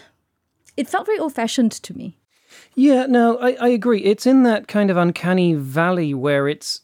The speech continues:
Speaker 2: it's supposed to be real, but it's not.
Speaker 1: Mm-hmm.
Speaker 2: The acting style is broadly under naturalism, but if someone acted that way in real life, you'd,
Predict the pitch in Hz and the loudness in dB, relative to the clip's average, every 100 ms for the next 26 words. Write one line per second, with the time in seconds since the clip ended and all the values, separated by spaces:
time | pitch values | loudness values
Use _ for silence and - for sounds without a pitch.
0 | - 156 - - 156 - 160 - 156 151 | -6 -8 -8 -14 -14 -4 -4 -4 -6 -6
1 | 135 143 139 127 139 - - 147 123 - | -2 -2 -2 -2 -6 -6 -4 -2 -4 -10
2 | - _ 180 180 147 143 - - 143 131 | -20 _ -14 -6 -4 -6 -8 -4 -4 -4
3 | - 131 127 123 131 120 117 120 139 135 | -4 -2 -2 -4 -4 -6 -10 -6 -2 -2
4 | 139 135 131 127 123 123 123 139 - 160 | -2 -2 -2 -2 -4 -4 -4 -6 -6 -4
5 | 165 170 202 190 165 - _ _ _ _ | -2 -2 -2 0 -4 -6 _ _ _ _
6 | _ _ - 151 - 156 143 143 139 135 | _ _ -10 -8 -2 0 0 -2 -6 -6
7 | 131 127 123 127 127 120 127 127 131 120 | -4 -4 -4 -4 -4 -4 -4 -2 -4 -4
8 | - 131 | -8 -10